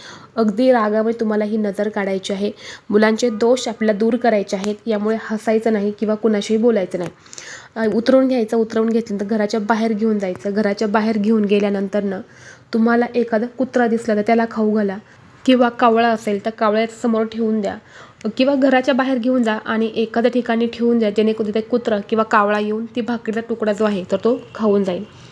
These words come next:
यामुळे मुलांचे दोष जे आहे ते दूर होतात, मुलांची नकारात्मकता दूर होते, अ, मुलांचे संकट दूर होतात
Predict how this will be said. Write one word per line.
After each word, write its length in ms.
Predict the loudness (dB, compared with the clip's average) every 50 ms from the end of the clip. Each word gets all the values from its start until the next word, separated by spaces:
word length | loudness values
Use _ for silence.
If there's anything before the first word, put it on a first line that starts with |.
| -20 -20 -20 -20 -20 -12 -2 0
यामुळे 360 | 2 4 4 4 4 4 4
मुलांचे 500 | 2 2 2 2 0 -2 -2 -2 -2 -2
दोष 400 | -2 0 2 2 2 0 0 -4
जे 100 | -4 -4
आहे 140 | -4 -4 -2 -2
ते 80 | 0
दूर 180 | 0 2 2 4
होतात, 280 | 2 2 0 -2 -6 -6 -4
मुलांची 440 | -4 -2 -2 -2 -2 -2 -4 -4 -2
नकारात्मकता 680 | -2 -2 -2 -2 -2 -2 -2 0 -2 -2 0 0 0 2
दूर 180 | 2 2 2 2
होते, 340 | 0 -2 -4 -6 -8 -8 -10 -16 -20 -20 -20 -20 -20 -20 -20 -16 -10 -8
अ, 160 | -6 -4 -2
मुलांचे 460 | 0 2 2 4 4 2 2 0 0
संकट 460 | 0 0 -2 -2 -2 -2 -2 0 0
दूर 220 | 0 2 2 2 2
होतात 320 | 2 0 -2 -6 -8